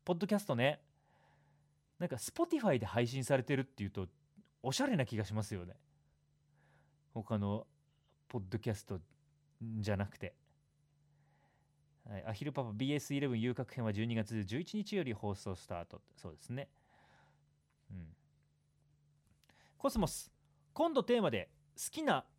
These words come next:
お笑い芸人とかをやってほしいです。おー。ちょうどね、エムワンの時期でもありますし。ただなん、なんだろうな。僕も今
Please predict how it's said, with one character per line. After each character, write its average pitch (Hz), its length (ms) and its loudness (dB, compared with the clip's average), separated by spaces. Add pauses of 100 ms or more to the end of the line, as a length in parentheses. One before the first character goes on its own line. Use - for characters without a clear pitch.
(140)
お - 100 4
笑 269 280 6
い 233 40 0
芸 277 200 0
人 160 220 0
と 104 100 -2
か 98 140 0
を 85 100 -4
や 87 80 -2
っ 87 60 -6
て - 100 -2
ほ 117 140 -2
し 120 140 -4
い 101 40 -4
で 90 80 -8
す。 - 240 -10 (1600)
お 95 460 -2
ー。 80 40 -14 (1600)
ち - 80 -4
ょ 139 100 4
う 131 40 -2
ど 131 100 -2
ね、 165 200 0 (280)
エ 120 80 -4
ム 120 180 2
ワ 117 120 4
ン 113 100 0
の 113 80 -2
時 104 160 -6
期 107 100 -6
で 104 80 0
も 92 140 -2
あ 92 60 -2
り 95 100 -4
ま 95 120 -6
す - 120 -14
し。 95 220 -12 (460)
た 247 100 -4
だ 240 80 0
な 202 140 4
ん、 202 100 0 (380)
な 302 120 0
ん 359 80 -8
だ 208 100 0
ろ 107 100 0
う 95 40 -2
な。 90 240 -6 (800)
僕 196 220 -4
も 285 120 4
今 156 360 2